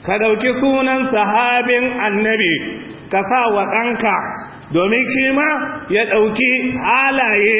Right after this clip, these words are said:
na sahabban manzon Allah sallallahu alaihi wa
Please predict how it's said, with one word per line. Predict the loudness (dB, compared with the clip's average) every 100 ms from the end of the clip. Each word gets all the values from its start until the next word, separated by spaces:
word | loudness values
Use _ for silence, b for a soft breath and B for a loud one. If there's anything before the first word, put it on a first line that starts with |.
| 0 -4 -6 -2
na | 0
sahabban | 0 0 0 0
manzon | 0 0 0 0
Allah | 0 2 0 -2 -10 -12 -12 -4
sallallahu | 0 0 2 0 0 0
alaihi | 0 -2 -2
wa | -2